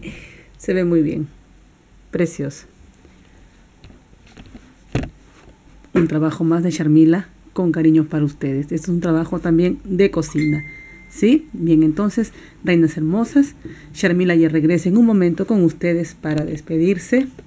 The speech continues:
con este bello portatoallero. Miren ustedes, acá está. Nuestro portatoallero. Precioso quedó, tipo bolso, ¿cierto? Muy precioso. Bien, volvemos en un momento entonces para despedirnos.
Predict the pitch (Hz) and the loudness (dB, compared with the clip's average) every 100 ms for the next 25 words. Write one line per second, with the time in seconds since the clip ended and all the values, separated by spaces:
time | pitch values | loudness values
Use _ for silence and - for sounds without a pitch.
0 | - - 165 160 151 170 156 170 160 190 | -12 -2 2 2 0 -2 2 4 4 2
1 | 190 - - - - - - 175 156 175 | -2 -10 -20 -20 -20 -12 0 0 0 -2
2 | 180 175 156 147 160 160 165 160 156 151 | -4 0 2 4 6 4 4 4 4 2
3 | - 165 160 156 147 147 147 185 190 - | 2 2 2 0 -4 -6 -4 -2 -2 -4
4 | - - - - - - - - - 165 | -20 -20 -20 -20 -20 -20 -20 -20 -6 -4
5 | 156 156 - 170 165 156 156 170 175 175 | -4 -4 -2 0 0 2 4 4 4 2
6 | 156 - - - - - - - - - | -2 -10 -20 -20 -20 -20 -20 -20 -12 -2
7 | 185 160 160 151 151 151 160 151 160 160 | -2 -2 -4 -4 -4 -2 -2 -4 -2 -2
8 | 147 143 - 143 180 160 226 220 208 202 | -2 -4 -8 -6 -6 -4 -4 0 0 2
9 | 175 - 151 139 - - - 180 165 - | -2 -2 -6 -6 -8 -10 -4 -2 -2 -6
10 | - - 233 220 226 220 208 208 202 190 | -20 0 2 2 0 -2 -2 0 0 -2
11 | 185 170 180 202 - - - - 180 180 | -2 -2 -2 -4 -6 -20 -20 -6 -2 0
12 | 190 - 180 175 185 151 143 147 147 - | -2 -2 -2 -2 0 0 0 -2 -8 -12